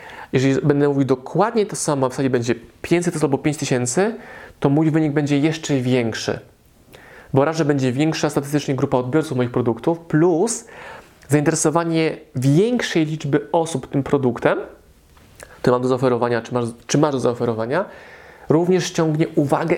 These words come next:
innych, którzy wokół patrzą na to, co my robimy, i tym sposobem sprzedajesz jeszcze więcej.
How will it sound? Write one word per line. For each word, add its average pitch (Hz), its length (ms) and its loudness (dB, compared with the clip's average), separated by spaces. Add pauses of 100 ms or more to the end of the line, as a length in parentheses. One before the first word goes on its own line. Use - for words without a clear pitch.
(160)
innych, 156 440 2
którzy 143 260 -2
wokół 139 260 0
patrzą 135 540 -4
na 120 360 -2 (180)
to, 123 100 -2
co 120 200 -4
my 120 300 2 (400)
robimy, 127 560 0 (400)
i 135 340 2
tym 147 120 -2
sposobem 123 560 -2 (200)
sprzedajesz 110 400 -2 (100)
jeszcze 113 520 -2 (680)
więcej. 117 460 0